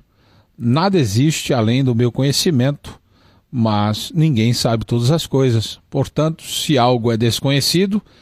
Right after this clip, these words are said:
este algo deve ser Deus." Para afirmar, "Deus não existe", quer dizer, "Eu estive em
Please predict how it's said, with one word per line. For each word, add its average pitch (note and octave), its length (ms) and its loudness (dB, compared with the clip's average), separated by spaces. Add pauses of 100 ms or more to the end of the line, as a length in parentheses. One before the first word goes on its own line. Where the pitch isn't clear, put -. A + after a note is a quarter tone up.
(280)
este D3 400 0
algo A2+ 480 0 (100)
deve A2 520 -2
ser A#2 500 -2 (260)
Deus." F#2+ 800 -2 (640)
Para D3+ 160 0
afirmar, B2 800 0
"Deus C#3+ 560 0
não C#3 140 2
existe", B2+ 480 0
quer C#3+ 180 0
dizer, A#2 480 0
"Eu B2+ 160 2
estive B2+ 640 0
em A#2+ 280 0